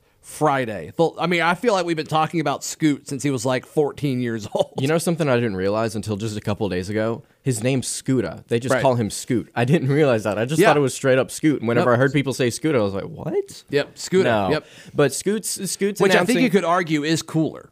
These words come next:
Speaker 2: I think it is.
Speaker 1: Yeah.
Speaker 2: I think it is. Uh, but he's announcing Friday, and just based on reports and crystal balls on twenty-four seven Sports and just, just people speculating, it seems like he's very quickly turned from Auburn to the G League.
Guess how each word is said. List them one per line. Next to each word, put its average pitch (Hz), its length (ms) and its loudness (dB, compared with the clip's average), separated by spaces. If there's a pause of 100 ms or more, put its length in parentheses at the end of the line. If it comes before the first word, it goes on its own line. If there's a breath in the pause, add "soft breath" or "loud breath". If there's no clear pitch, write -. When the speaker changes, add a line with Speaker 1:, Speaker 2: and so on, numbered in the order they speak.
Speaker 2:
I - 80 2
think 208 180 0
it 127 80 0
is. 90 340 -6
Speaker 1:
Yeah. 95 120 -4
Speaker 2:
I 143 40 4
think 110 140 -2
it - 40 -8
is. 101 220 -12 (180)
Uh, 131 240 6
but 139 160 0
he's 185 160 0
announcing 151 420 2
Friday, 127 760 2
and 104 280 -2
just 107 300 -10
based 110 280 0
on 110 140 0
reports 104 480 -2
and 98 140 -8
crystal 110 340 -4
balls 104 460 2
on 95 120 -6
twenty-four 107 380 -4
seven 95 280 -4
Sports 104 520 -4
and 95 120 -8
just, - 260 -14 (420 loud breath)
just 139 160 -6
people 135 400 0
speculating, 120 800 0
it 110 140 -4
seems 135 320 -4
like 117 160 0
he's 123 220 -6
very 120 380 0
quickly 120 500 -4
turned 110 480 -6
from 101 260 -6
Auburn 101 540 -2
to - 140 -10
the 92 100 -8
G 120 280 -2
League. 98 400 -8